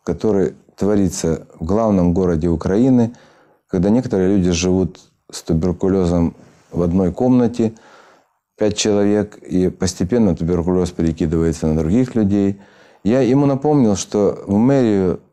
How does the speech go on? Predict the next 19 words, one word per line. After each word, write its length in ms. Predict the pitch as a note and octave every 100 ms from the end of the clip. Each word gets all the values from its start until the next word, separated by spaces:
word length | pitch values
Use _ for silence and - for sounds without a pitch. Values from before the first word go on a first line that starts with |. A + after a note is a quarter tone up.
| _
заросла 640 | - F2+ A#2+ C3 - C#3 B2
народная 500 | F2+ D#2+ D2+ C#2+ C2+
тропа. 360 | - - - D#2
Никто 300 | A#2+ - F3+
туда 160 | F3+
не 100 | F3
ходит, 380 | E3 C#3+ F2+ C#2+
никто 200 | D#2+ -
ничего 240 | A2+ -
не 60 | G2+
спрашивает. 540 | F2 D2+ C2+ - -
Там 180 | - D3
даже 340 | D3+ D3 C#3+ C#3
уборщица 640 | C3+ C3 F#2+ - D2+ - D2+
берёт 480 | D2+ F2+ G2 - _
деньги, 400 | D#2 F#2 A2 G2
чтобы 240 | D#2+ D2+ D2
туда 180 | E2 E2
попасть. 440 | F2+ - - -